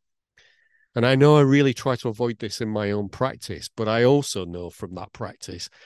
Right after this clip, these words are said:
how time-consuming it is to keep up with the latest papers, which really could be one of the big barriers for research impact i-, itself.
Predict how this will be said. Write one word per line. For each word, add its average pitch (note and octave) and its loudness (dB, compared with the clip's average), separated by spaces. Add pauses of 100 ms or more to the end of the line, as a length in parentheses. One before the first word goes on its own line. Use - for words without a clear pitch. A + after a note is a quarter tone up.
(120)
how A2 -2
time-consuming G2 -6
it F2+ -8
is F2+ -10
to - -20
keep G#2 -10
up G2 -8
with G2+ -14
the F#2 -10
latest F2+ -12
papers, G#2 -6 (1300)
which - -4 (180)
really F3+ 2 (100)
could D3 -4 (120)
be C3+ 2
one A2 2
of A2+ 0
the G#2+ -6
big B2 -2
barriers A#2+ -2
for - -8
research A2 -4
impact - -10
i-, C3+ -14 (180)
itself. C#3 -4